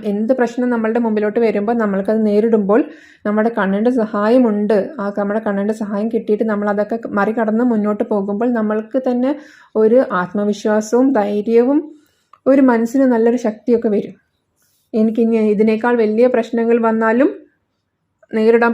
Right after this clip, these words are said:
പറ്റുമെന്നുള്ളൊരു വിശ്വാസം വരും. വേറെ ഇതിനേക്കാൾ വലിയ പ്രശ്നം വന്നാൽ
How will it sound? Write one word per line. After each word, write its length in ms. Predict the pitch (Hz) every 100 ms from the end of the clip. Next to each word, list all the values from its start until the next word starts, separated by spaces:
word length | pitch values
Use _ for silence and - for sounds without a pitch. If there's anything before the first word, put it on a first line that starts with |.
| 233
പറ്റുമെന്നുള്ളൊരു 720 | 214 254 233 208 196 196 220
വിശ്വാസം 480 | 202 190 196 190 185
വരും. 240 | 190 196 - _ _ _ _ _ _ _ _ _ _ _ _ _ _ _ -
വേറെ 240 | 214 208 233
ഇതിനേക്കാൾ 400 | 214 214 220 247
വലിയ 160 | 233 233
പ്രശ്നം 340 | 226 226 226
വന്നാൽ 380 | 226 214 220